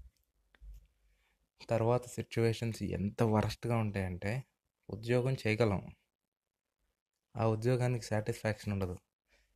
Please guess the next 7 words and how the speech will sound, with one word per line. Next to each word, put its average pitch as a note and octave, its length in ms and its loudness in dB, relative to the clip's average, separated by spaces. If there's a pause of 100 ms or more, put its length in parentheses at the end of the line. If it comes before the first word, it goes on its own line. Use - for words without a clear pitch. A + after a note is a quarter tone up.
(140)
జీతం B2+ 400 6
వస్తది, A2 380 0 (1120)
ఖర్చు - 260 0
పెట్టడానికే A#2+ 540 2
సరిపోదు, G2+ 480 0 (3750)
విపరీతమైన A2 600 -2
కష్టాలు. F#2+ 460 -4